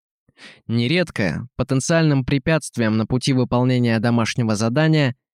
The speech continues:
являются дисфункциональные автоматические мысли и иррациональные верования клиента, типичными примерами которых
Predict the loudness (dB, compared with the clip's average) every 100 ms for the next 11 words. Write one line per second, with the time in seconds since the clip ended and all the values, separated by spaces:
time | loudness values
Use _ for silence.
0 | _ -2 2 2 2 0 0 0 -2 -4
1 | -2 -2 -2 -2 0 2 2 4 2 2
2 | 0 -4 0 0 0 -2 -4 -6 -2 0
3 | 2 2 0 -4 -8 -10 _ -20 -8 0
4 | 0 2 0 0 -2 -2 0 2 2 2
5 | 0 0 0 0 0 0 0 -2 0 -2
6 | -4 -8 -12 _ _ _ _ -20 -20 -6
7 | -4 -2 -2 -2 -2 0 0 0 2 0
8 | 0 -2 -2 0 0 -2 -6